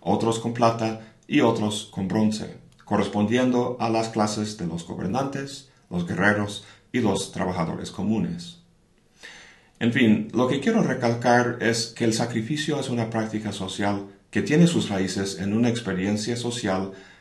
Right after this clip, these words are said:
que se dirige hacia el mundo externo y en la que se trata de entender la relación del hombre con ese mundo.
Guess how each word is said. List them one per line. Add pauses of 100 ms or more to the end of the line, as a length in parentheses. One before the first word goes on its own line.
(100)
que
se
dirige
hacia
el
mundo
externo (340)
y
en
la
que
se
trata
de
entender
la
relación
del
hombre
con
ese
mundo.